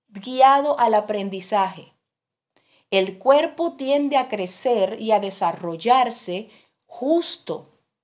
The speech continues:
cuando le enseñan más. Si al me-, si a la mente humana no le enseñan, si a la mente humana no le, no le muestran, no la forman,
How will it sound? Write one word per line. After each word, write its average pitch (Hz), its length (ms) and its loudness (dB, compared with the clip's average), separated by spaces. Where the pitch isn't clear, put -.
cuando 214 460 0
le 185 120 -2
enseñan 175 760 -6
más. - 480 -10
Si 247 260 -4
al 233 260 4
me-, 226 260 -4
si - 100 -2
a 233 60 4
la 214 140 2
mente 330 360 -4
humana 254 420 -2
no 202 220 -4
le 247 140 -6
enseñan, 202 800 -8
si - 200 -4
a 214 80 2
la 185 160 -2
mente 254 440 -8
humana 226 520 -2
no 208 280 -6
le, 247 240 -6
no 220 200 -4
le 233 140 -4
muestran, 220 680 -6
no 214 120 -4
la 240 180 -4
forman, 190 800 -6